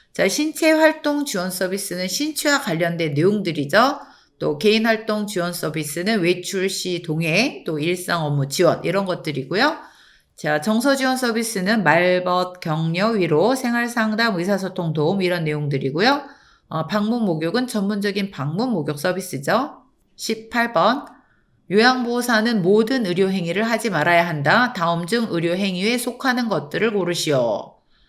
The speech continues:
자, 도뇨, 흡인, 관장, 욕창 관리 이런 것들은 다 의료 행위에 소-, 어, 속하고요.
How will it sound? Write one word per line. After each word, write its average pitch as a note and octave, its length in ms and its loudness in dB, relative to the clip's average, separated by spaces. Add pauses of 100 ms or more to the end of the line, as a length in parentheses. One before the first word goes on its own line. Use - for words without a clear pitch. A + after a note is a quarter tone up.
(340)
자, D3+ 220 0
도뇨, A3 720 2 (240)
흡인, A#3 680 0 (200)
관장, F#3 720 0
욕창 F3+ 400 0
관리 E3 280 2
이런 F#3 180 0
것들은 G#3+ 340 -2
다 F#3 180 2
의료 F#3 300 2
행위에 G3+ 380 0
소-, - 240 -12
어, D3 220 -4
속하고요. G#3+ 760 0